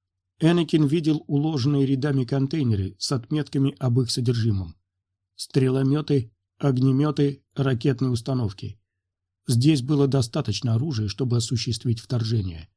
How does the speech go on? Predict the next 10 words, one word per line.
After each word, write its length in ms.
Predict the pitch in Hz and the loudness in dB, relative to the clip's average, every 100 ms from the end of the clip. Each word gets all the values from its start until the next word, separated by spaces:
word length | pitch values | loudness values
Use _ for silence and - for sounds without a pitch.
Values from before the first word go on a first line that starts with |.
| _ _ _ _ _ _ | _ _ _ _ _ _
которое, 600 | - 131 131 131 131 120 - _ | -2 0 4 2 2 -2 -8 _
конечно, 520 | 151 135 143 - 123 | 0 0 0 -2 -2
было 300 | 110 107 107 | -2 0 -2
целью. 480 | 101 104 92 85 - _ _ _ _ _ _ _ _ _ _ _ | -2 -4 -4 -10 -16 _ _ _ _ _ _ _ _ _ _ _
«Отряд 480 | 143 131 156 165 143 | 0 4 4 2 2
боевых 440 | 143 156 160 147 | 2 2 2 0
дроидов 480 | 139 170 170 156 139 - | 0 0 0 -2 -4 -2
и 120 | 143 | 0
несколько 500 | 147 147 - 135 151 | 2 0 -4 -2 -2
охранников», 680 | 139 170 156 110 - 95 | -2 -2 -2 -2 -4 -12